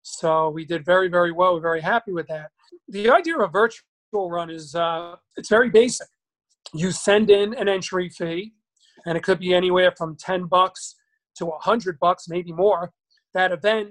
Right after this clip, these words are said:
will send you in the mail, you know, depending on the event, uh, usually they'll send you a shirt, a bib number, a participation race number, and a medal or some kind of award.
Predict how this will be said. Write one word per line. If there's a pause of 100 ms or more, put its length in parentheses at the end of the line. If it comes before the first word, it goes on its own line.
will
send
you
in
the
mail, (440)
you
know,
depending
on
the
event, (480)
uh,
usually
they'll
send
you
a
shirt, (380)
a (100)
bib
number,
a
participation
race
number, (540)
and
a
medal
or
some
kind
of
award.